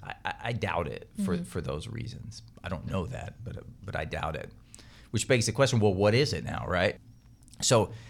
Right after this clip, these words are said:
Speaker 1: it's hard to know. If you had to guess in the U S now, let's say there are three million cataract surgeries in a year, big picture.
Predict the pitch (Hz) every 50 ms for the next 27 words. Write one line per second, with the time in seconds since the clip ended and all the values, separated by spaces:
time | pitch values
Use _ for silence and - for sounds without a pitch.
0 | - - - - - 110 - 160 - 113 107 110 113 107 98 95 98 - - 156
1 | 147 120 101 92 107 113 104 107 101 - - 90 87 85 82 92 101 98 92 -
2 | - 98 90 80 82 98 104 - 113 95 85 - - 80 78 78 - - - 104
3 | 98 98 92 90 87 80 82 80 78 - - 65 - - - - - - - -
4 | - - - - - - - 60 - - - - - - - 69 - - - 76
5 | - - - - -